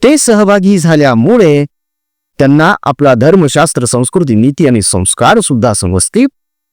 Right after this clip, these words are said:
आणि त्यामध्ये त्यांची प्रगती झाल्याने एका उपक्रमाअंतर्गत त्यांना शिष्यवृत्ती सुद्धा मिळणार आहे.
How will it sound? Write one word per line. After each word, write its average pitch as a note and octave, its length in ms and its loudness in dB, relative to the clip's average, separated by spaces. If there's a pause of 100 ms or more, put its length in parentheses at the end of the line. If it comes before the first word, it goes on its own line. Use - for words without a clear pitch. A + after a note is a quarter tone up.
(180)
आणि E3 440 0 (320)
त्यामध्ये G3+ 400 2
त्यांची F3+ 420 0
प्रगती F3+ 480 2
झाल्याने A#2 480 0 (640)
एका C#3+ 340 2 (160)
उपक्रमाअंतर्गत C#3+ 1080 0 (540)
त्यांना C3 320 0
शिष्यवृत्ती C3 840 -2
सुद्धा G2+ 340 -4
मिळणार F#2+ 440 0
आहे. E2 200 -6